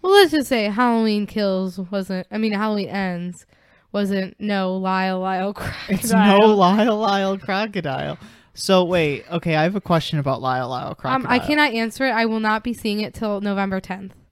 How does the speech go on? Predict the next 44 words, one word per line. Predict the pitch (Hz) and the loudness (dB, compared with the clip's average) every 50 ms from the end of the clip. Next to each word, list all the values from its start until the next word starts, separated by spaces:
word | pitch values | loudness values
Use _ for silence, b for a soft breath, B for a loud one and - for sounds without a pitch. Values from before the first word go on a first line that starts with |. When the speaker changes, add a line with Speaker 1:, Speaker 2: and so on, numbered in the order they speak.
| _ _ _ | _ _ _
Speaker 2:
What's | 156 156 151 - - | -6 -6 -6 -6 -4
November | 160 147 139 147 139 139 131 | -6 -6 -4 -4 -6 -6 -8
tenth? | - - 151 143 - 147 - _ | -6 -6 -6 -6 -8 -10 -14 _
Speaker 1:
That's | - 208 208 - - | -6 -6 -6 -4 -4
the | 226 202 | -6 -4
field | - 226 202 196 196 - | -4 -2 -4 -4 -4 -4
trip | - 208 190 | -6 -6 -6
we're | 190 202 190 | -4 -6 -6
taking. | - 226 214 185 190 190 | -4 -4 -6 -6 -6 -10
The | 196 202 208 - - - - | -8 -8 -10 -10 -12 -8 -2
Speaker 2:
Oh, | - - 165 | 2 6 6
Speaker 1:
whole, | 170 175 185 | 6 8 6
Speaker 2:
you're | 185 185 185 180 - | 6 4 4 2 2
Speaker 1:
the | - | 0
Speaker 2:
taking | 185 185 175 175 185 180 | 0 0 0 0 0 -2
the | 180 160 | -4 -4
kids | - - 160 160 165 - | -4 -4 -4 -4 -4 -4
to | 285 285 | -4 -2
go | 277 262 277 | 0 2 2
Speaker 1:
Yeah, | 269 262 262 | 4 4 4
Speaker 2:
see | 262 | 4
Speaker 1:
we're | 277 - | 2 2
Speaker 2:
it? | |
Speaker 1:
taking | - 294 262 254 | 0 -2 -2 -2
the | 269 269 | -6 -4
kids | - - 269 254 247 247 | -2 -2 -2 -2 -2 -4
to | 277 240 | -2 0
go | 254 262 294 | 2 2 2
see | 277 - 285 262 | 2 0 -4 -2
Lyle | 247 240 240 233 233 233 | 0 0 0 0 0 0
Lyle | 233 233 240 277 302 | 0 0 -2 -2 -4
Crocodile | - - 277 254 240 - 226 226 226 226 220 220 | -2 -2 -2 -2 -2 -4 -4 -2 -2 -2 -2 -4
through | 226 - 226 214 | -6 -6 -4 -4
the | 214 220 | -2 0
Speaker 2:
Sam | - - 220 | 2 2 2
Speaker 1:
theater. | 185 165 | 2 2
Speaker 2:
Mendes | 160 170 196 220 240 202 151 139 127 | 2 0 0 0 0 0 0 -2 -2
voices | 131 139 139 139 139 143 147 135 131 | -4 -2 -2 -2 -2 -4 -6 -6 -6
Lyle, | 147 147 151 156 180 185 147 - 127 | -6 -4 -2 -2 -2 -4 -4 -6 -8
right? | 127 131 135 143 165 190 - _ _ _ _ _ - | -6 -6 -6 -6 -6 -8 -10 _ _ _ _ _ -16
Speaker 1:
I | 240 220 | -14 -12
have | 220 214 214 | -10 -10 -10
no | 220 214 202 202 | -10 -10 -8 -8
idea. | 196 196 196 196 190 190 190 190 202 220 | -8 -10 -10 -10 -10 -10 -12 -12 -14 -16